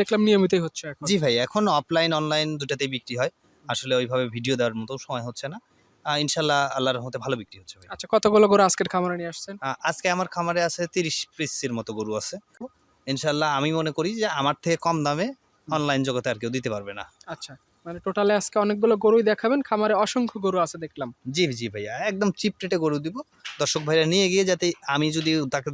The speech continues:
Speaker 2: দেখায় না দেই লাভটা,
Speaker 1: হুম।
Speaker 2: সে আসলে লাভ করতে পারবে না।
Speaker 1: আচ্ছা।
Speaker 2: আমি আজকে লাভ দেখায় দিব, ইনশাল্লাহ সে নিয়ে গিয়ে দুই টাকা প্রফিট করতে পারবে।
Speaker 1: আচ্ছা, আজকে টোটালে বারো পিস গরু দেখাবেন?
Speaker 2: জি, আজকে আমি বারো পিস গরু দেখাবো, আর দাম থাকবে একদম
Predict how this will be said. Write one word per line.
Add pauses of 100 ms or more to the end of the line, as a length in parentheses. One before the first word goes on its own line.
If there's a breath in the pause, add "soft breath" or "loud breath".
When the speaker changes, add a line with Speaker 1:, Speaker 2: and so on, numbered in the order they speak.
Speaker 2:
দেখায়
না
দেই
লাভটা,
Speaker 1:
হুম।
Speaker 2:
সে
আসলে
লাভ (180)
করতে
পারবে
না। (200)
Speaker 1:
আচ্ছা। (240)
Speaker 2:
আমি
আজকে (160)
লাভ (140)
দেখায়
দিব, (220)
ইনশাল্লাহ
সে (100)
নিয়ে
গিয়ে (360)
দুই
টাকা
প্রফিট
করতে
পারবে। (200)
Speaker 1:
আচ্ছা, (180)
আজকে
টোটালে
বারো
পিস
গরু (100)
দেখাবেন? (140)
Speaker 2:
জি, (100)
আজকে
আমি
বারো
পিস
গরু
দেখাবো, (380 loud breath)
আর (100)
দাম
থাকবে (180)
একদম